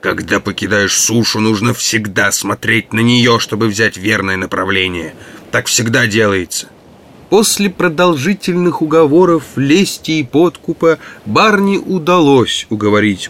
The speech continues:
Оттера встать так, что он мог править, глядя через плечо. Слайти стоял рядом с ним, положив руку на борт рядом с рукой викинга,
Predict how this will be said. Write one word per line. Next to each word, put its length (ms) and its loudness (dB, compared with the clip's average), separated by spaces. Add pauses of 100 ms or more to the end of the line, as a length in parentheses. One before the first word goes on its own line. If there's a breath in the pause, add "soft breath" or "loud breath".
Оттера 560 2
встать 580 -4 (120)
так, 340 -2
что 300 -4
он 180 0
мог 260 -2
править, 500 -2
глядя 360 -2
через 300 -4
плечо. 500 -6 (400 loud breath)
Слайти 720 -2
стоял 400 2
рядом 280 0
с 180 -8
ним, 300 -2 (320 loud breath)
положив 420 0
руку 400 2
на 240 2
борт 300 0
рядом 360 0
с 140 -10
рукой 400 0
викинга, 680 -4